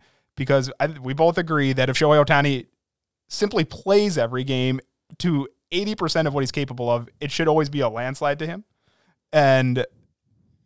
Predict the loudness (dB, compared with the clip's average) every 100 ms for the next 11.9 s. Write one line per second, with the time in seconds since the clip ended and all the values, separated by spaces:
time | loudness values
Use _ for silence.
0 | _ -4 2 4 4 2 2 2 2 2
1 | 0 -6 -2 -2 -2 -8 -12 -10 -10 -10
2 | -12 -14 _ -20 0 0 0 -4 -4 0
3 | 2 2 0 2 0 2 0 -2 -4 -6
4 | -6 -8 -12 _ _ _ _ -8 -8 -8
5 | _ _ _ _ -12 -12 -14 _ -10 -10
6 | -6 -2 -2 0 2 2 2 2 -2 -2
7 | -14 2 4 4 2 0 0 -4 -6 -12
8 | -12 -14 -6 -4 -2 -2 0 0 -2 -2
9 | -2 -2 -4 -8 -8 -8 -8 -10 -12 -16
10 | _ _ -12 -10 -10 -16 -16 -10 -8 -6
11 | -6 -8 -8 -10 -12 _ -6 -6